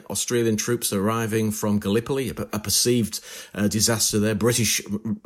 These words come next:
organised disaster, as it would be perceived from an Aust-, Australian p-, perspective, and quite correctly so. So here we are on the Western Front. There's great hopes for Australian troops, uh, carry, carrying on the, the, the, their tradition,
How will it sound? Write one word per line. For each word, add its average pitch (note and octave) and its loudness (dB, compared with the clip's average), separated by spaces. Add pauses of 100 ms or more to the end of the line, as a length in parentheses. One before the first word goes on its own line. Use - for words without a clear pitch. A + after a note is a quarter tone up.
organised G2 4
disaster, F#2+ 0
as F#2+ 0
it F2+ -4
would E2+ -2
be F#2+ -4
perceived G2 0
from F#2+ -2
an F2+ 0
Aust-, G2+ -6
Australian G2 2
p-, - -10 (160)
perspective, G#2 0
and E2+ -4
quite - -2
correctly C3+ -2
so. C#2+ -2 (460)
So - 2
here A#2+ 8
we G#2 8
are C3+ 4 (100)
on G#2+ 4
the G2+ 6
Western G2+ 2
Front. - 4
There's F#2 2
great A2+ 4
hopes A2+ 4
for G#2 0
Australian G#2 4
troops, - 0
uh, F#2+ 2 (360)
carry, A2+ 0
carrying A2 4
on G#2+ 4
the, F2 4
the, G2 -2
the, G2+ 4
their G2+ 2
tradition, A#2+ 0